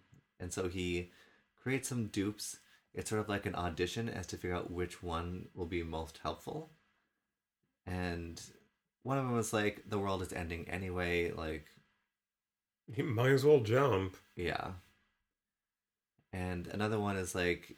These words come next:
Speaker 1: "It should totally be up to him. It's his decision." And then there's a third one in the background being like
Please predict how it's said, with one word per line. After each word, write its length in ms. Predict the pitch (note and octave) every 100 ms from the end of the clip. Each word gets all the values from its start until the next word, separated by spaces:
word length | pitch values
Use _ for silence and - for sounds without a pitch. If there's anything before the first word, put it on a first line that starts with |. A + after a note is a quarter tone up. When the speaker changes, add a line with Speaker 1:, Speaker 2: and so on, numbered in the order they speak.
| -
Speaker 1:
"It 80 | G#2
should 200 | - F2 - -
totally 320 | F#2+ F2+ F2+
be 220 | E2+ D#2+
up 120 | E2 -
to 100 | E2
him. 480 | F#2 C3 C3 B2 A2+
It's 160 | G#2+ -
his 140 | E2+
decision." 800 | - - - A2+ A2 A2 A2 A2 - _ _ _ _ _ _ _ -
And 240 | F#2 F#2
then 140 | F#2
there's 160 | F#2 F2
a 40 | F#2
third 300 | - C#3+ A#2
one 220 | G2+ F#2
in 80 | F#2+
the 80 |
background 400 | F2+ G#2 G2+ F2+
being 200 | F2+ F#2
like 420 | F#2 F#2 F2 -